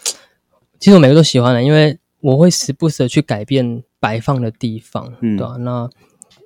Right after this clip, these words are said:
Speaker 1: 大家都会觉得赶快下班，但我不会，我很喜欢没事有事就待在我的店里面，对啊，我觉得这个店就好像自己的经历一样，我从台南回来，那我把台南的东西也是复制到花莲来做，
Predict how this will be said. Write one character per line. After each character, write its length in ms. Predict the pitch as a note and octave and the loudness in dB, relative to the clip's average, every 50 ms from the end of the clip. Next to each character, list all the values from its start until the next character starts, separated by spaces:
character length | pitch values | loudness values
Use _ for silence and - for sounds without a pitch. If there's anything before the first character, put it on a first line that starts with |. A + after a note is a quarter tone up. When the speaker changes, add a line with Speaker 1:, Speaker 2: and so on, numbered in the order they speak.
| _ _ | _ _
Speaker 1:
大 100 | - F3 | -2 0
家 100 | D#3+ D#3+ | 0 2
都 140 | E3 E3 D#3+ | 2 2 2
会 100 | D#3 E3 | 2 2
觉 160 | D#3 - C3+ | 0 0 -4
得 120 | B2+ B2 B2 | -4 -4 -4
赶 160 | - A2+ A#2 | -4 -6 -4
快 100 | B2 C3+ | -2 -2
下 260 | C3 - - B2+ A#2 | -2 -2 -2 -4 -4
班， 200 | - - - B2 | -6 -8 -8 -6
但 120 | B2 B2+ B2+ | -4 -2 -2
我 60 | A#2 | -2
不 140 | A2 - A#2+ | -2 -6 -8
会， 140 | A#2 B2+ A#2+ | -6 -4 -4
我 180 | A#2 A#2 A#2+ | -4 -2 -2
很 100 | B2 B2+ | -2 -2
喜 240 | C#3 - - - B2+ | -2 -4 -4 -6 -6
欢 320 | A2+ A#2+ B2+ A#2 B2 A#2+ A#2 | -4 -2 -4 -4 -4 -6 -6
没 160 | - B2 B2 C3 | -4 -2 -2 -2
事 180 | - - D3+ | -2 -2 0
有 180 | C#3 B2+ A2+ A2 | 0 0 -2 -2
事 140 | A#2 C3+ B2+ | -4 -6 -6
就 80 | B2+ | -6
待 180 | B2 - A#2 B2 | -6 -6 -6 -6
在 120 | B2+ A#2+ | -4 -4
我 80 | A2+ A2 | -6 -8
的 100 | G#2 G#2 | -10 -12
店 220 | - - B2 A2 | -8 -6 -6 -4
里 100 | G#2+ G#2+ | -4 -6
面， 180 | G#2+ G#2+ G#2 A2+ - - - - - _ _ _ _ | -8 -8 -10 -10 -16 -20 -20 -20 -20 _ _ _ _
对 140 | _ - - | _ -12 -10
啊， 40 | - | -10
我 60 | A2+ | -10
觉 140 | - - B2+ | -8 -6 -8
得 80 | B2+ - | -8 -4
这 80 | - - | -4 -2
个 140 | - C#3+ | -2 -2
店 240 | C3+ - - D3+ C3+ | -4 -2 -2 -2 0
就 100 | C#3 C#3+ | 0 0
好 160 | B2 B2 A2 | -2 -4 -6
像 360 | A2 - - C3 B2 A#2 A2+ A#2 | -8 -6 -6 -6 -6 -6 -8 -10
自 80 | - | -6
己 120 | - E3+ B2 | -4 -4 -4
的 60 | A2+ | -4
经 220 | A2+ - A#2+ B2 | -4 -6 -4 -4
历 140 | C3 A#2+ A2 | -2 -2 -2
一 20 | |
样， 180 | A2+ A#2 A2 A2 A2+ A#2 | -4 -4 -6 -6 -8 -8
我 60 | A#2+ | -8
从 180 | A#2 - C3 C3 | -6 -4 -4 -4
台 140 | A#2+ B2+ C3+ | -2 -2 -2
南 180 | C3 B2 A#2+ | -2 -2 -4
回 140 | A#2 A#2 A#2+ | -4 -6 -6
来， 140 | A#2+ A2 A2+ | -6 -8 -8
那 180 | A#2+ B2+ B2+ | -6 -4 -4
我 140 | B2 A#2+ B2 | -4 -4 -4
把 240 | - - - A#2 A#2 | -2 -2 -2 -2 -2
台 180 | - - D3+ D#3+ | -6 -4 0 2
南 100 | D#3+ C#3+ | 4 4
的 80 | C#3 | 4
东 220 | C3 D3 D3 C#3+ C3+ | 2 2 2 2 0
西 220 | - - - C3+ | -2 -4 -4 -6
也 60 | A#2+ | -6
是 200 | A#2 - C3+ C3+ | -4 -4 -6 -6
复 240 | B2 - - C#3+ C3+ | -6 -4 -6 -6 -4
制 100 | C3 C3 | -4 -2
到 140 | C3+ B2+ B2 | -4 -4 -4
花 220 | B2 B2+ B2 A#2+ | -4 -4 -4 -4
莲 100 | A#2+ A2+ | -4 -6
来 140 | A2+ G#2 G#2+ | -6 -8 -10
做， 320 | - _ - A#2+ G#2+ - | -12 _ -14 -14 -14 -14